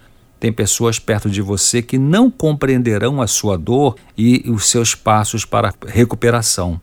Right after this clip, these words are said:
Mas não importa, não volte atrás. Resista às possíveis críticas.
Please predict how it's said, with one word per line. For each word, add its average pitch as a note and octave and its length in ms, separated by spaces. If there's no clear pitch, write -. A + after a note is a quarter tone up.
Mas A#2 140
não F3+ 100
importa, F#2+ 640
não C3 180
volte A2+ 400
atrás. - 560
Resista G#2 760
às G#2+ 160
possíveis G2+ 540
críticas. - 760